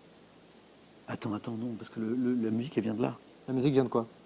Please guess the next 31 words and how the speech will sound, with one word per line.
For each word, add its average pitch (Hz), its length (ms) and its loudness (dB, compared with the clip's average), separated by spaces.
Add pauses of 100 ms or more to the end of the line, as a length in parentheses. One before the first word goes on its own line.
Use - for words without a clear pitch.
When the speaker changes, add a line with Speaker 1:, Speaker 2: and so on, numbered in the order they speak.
Speaker 1:
Bah, 120 140 6
Speaker 2:
De 117 60 6
la 127 40 10
Speaker 1:
de, 123 60 8
Speaker 2:
graine ? 120 100 2
Speaker 1:
de 117 80 8
la 113 120 6
plante. 160 320 -2
Speaker 2:
De 131 60 4
la 123 80 10
plante, 185 240 8
c'est 123 80 2
bizarre. 170 280 4 (140)
Speaker 1:
Ouais. 120 220 2 (340)
Notre, 120 180 4
putain, - 360 0
notre 117 180 4
mec 139 120 4
s'est - 60 -8
fait 120 100 10
bouffer 135 240 2
par 117 100 4
la 123 80 4
plante, 117 200 -6
quoi. - 120 -10 (240)
Speaker 2:
Pourquoi 208 300 8
une 165 100 4
plante 160 240 4
jouerait 135 200 4
de 120 40 2
l'harmonica ? 117 400 0